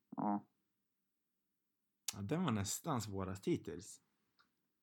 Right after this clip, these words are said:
Speaker 1: Ja, men det står ändå mellan de två, tror jag.
Speaker 2: Ja,
Speaker 1: Och
Speaker 2: men det gör det ju. Men vad skulle
Speaker 1: Men
Speaker 2: du sätta dina pengar på?
Speaker 1: Mm. Ja.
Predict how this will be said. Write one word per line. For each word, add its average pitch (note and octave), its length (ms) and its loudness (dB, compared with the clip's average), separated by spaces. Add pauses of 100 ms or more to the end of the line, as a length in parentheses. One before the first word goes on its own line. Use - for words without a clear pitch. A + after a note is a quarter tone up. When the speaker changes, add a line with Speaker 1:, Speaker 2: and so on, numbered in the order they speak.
(1300)
Speaker 1:
Ja, - 100 4
men A#2+ 100 12
det B2 60 12
står C#3 300 10
ändå B2 140 10
mellan A2+ 200 8
de A2 220 6
två, B2+ 220 10 (280)
tror - 100 6
jag. - 160 4
Speaker 2:
Ja, G#2 180 0
Speaker 1:
Och G#2 60 6
Speaker 2:
men B2 80 2
det B2 60 2
gör F#2 160 0
det E2+ 60 -2
ju. G2+ 80 -4 (640)
Men A2 120 8
vad G#2 160 8
skulle A2 140 4
Speaker 1:
Men G#2 60 8
Speaker 2:
du G#2 60 6
sätta G#2 260 2
dina G#2 200 4
pengar G#2+ 280 -2
på? - 200 -14 (2500)
Speaker 1:
Mm. A2+ 500 6 (3750)
Ja. B1+ 520 8